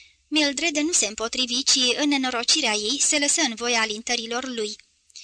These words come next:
Filip îi șopti cuvinte de mângâiere. Nici nu prea știa ce spune și, de nenumărate ori, se apleca asupra ei și o sărută. „Ești tare nefericită?” întrebă el în cele din urmă. „Mai bine muream”,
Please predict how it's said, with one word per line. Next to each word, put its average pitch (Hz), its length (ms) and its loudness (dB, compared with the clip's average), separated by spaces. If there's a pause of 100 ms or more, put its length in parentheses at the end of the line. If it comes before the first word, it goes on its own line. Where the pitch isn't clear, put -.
(200)
Filip 311 400 0
îi 302 80 2
șopti 294 340 0
cuvinte 240 440 -4
de 226 100 -2
mângâiere. 220 720 -2 (480)
Nici 349 240 -2
nu 311 140 0
prea 294 180 2
știa 285 380 2
ce 233 160 0
spune 240 400 0
și, 269 320 4
de 294 100 2
nenumărate 254 600 0
ori, 220 240 -2 (280)
se - 160 2
apleca 285 320 0
asupra 240 420 0
ei 233 180 2
și - 160 4
o 247 80 -2
sărută. 233 580 -2 (1600)
„Ești 269 240 2
tare 349 280 0
nefericită?” 233 840 -2 (220)
întrebă 262 380 -2
el 247 180 -2
în 226 120 -2
cele 220 240 0
din 226 200 -6
urmă. 220 360 -10 (760)
„Mai 349 200 0
bine 269 240 4
muream”, 262 600 0